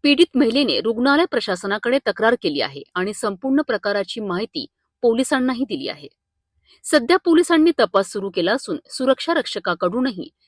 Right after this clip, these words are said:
चौकशी केली जात आहे. महिलांवरील हल्ल्याच्या या घटनेने नागरिकांमध्ये प्रचंड संताप निर्माण झाला आहे.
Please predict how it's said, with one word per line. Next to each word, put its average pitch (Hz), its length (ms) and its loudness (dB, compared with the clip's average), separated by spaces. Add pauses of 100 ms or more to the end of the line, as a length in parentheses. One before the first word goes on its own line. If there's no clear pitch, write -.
(140)
चौकशी 247 440 2
केली 220 240 -4
जात 143 240 -4
आहे. - 200 -14 (880)
महिलांवरील 349 640 6
हल्ल्याच्या 277 420 4
या 285 120 4
घटनेने 214 500 -4
नागरिकांमध्ये 247 800 0
प्रचंड 202 560 -4
संताप 214 420 -4
निर्माण 233 320 -2
झाला 151 240 -10
आहे. - 160 -18